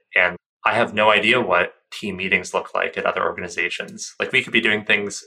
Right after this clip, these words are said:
in such weird ways. I'm sure that Jeff could, as someone who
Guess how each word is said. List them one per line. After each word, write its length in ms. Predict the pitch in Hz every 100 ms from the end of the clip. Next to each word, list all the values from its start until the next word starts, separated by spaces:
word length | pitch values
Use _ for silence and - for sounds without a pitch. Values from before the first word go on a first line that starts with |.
| -
in 100 | 107
such 400 | - 110 107 104
weird 220 | 98 95
ways. 420 | 98 98 - - _ _ - _ _ -
I'm 120 | 95
sure 360 | - 101 95 92
that 320 | 90 - -
Jeff 280 | 95 - -
could, 180 | 90 - _ _
as 280 | 101 90 - - -
someone 300 | - 92 90
who 160 | 87